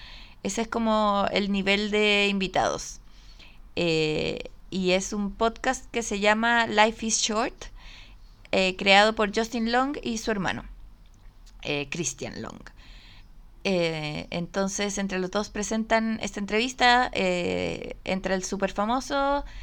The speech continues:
y después, eh, la comentan. Es muy entretenido, si quieren practicar inglés,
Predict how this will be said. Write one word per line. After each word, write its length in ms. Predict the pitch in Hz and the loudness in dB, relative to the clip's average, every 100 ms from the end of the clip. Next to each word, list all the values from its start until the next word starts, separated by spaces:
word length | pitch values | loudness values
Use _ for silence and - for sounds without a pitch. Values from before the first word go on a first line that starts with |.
| - - - | -14 -12 -6
y 120 | 208 | -2
después, 800 | 202 196 - 208 208 214 - - | -2 -4 -2 0 0 -4 -8 -8
eh, 300 | 190 175 170 | -4 -2 0
la 120 | 175 180 | 2 2
comentan. 520 | 175 131 135 - - - - - - - - - - | 0 -4 -8 -12 -14 -16 -20 -18 -18 -16 -18 -14 -6
Es 240 | 170 165 | -6 -2
muy 120 | 196 | -2
entretenido, 560 | 190 185 180 185 233 233 | 0 -2 0 0 2 0
si 140 | 214 | -2
quieren 220 | 190 185 | -2 -4
practicar 640 | 185 180 - 170 175 175 - | -4 -8 -10 -6 -4 -4 -6
inglés, 640 | 170 165 175 202 214 - | -8 -6 -4 -4 -6 -14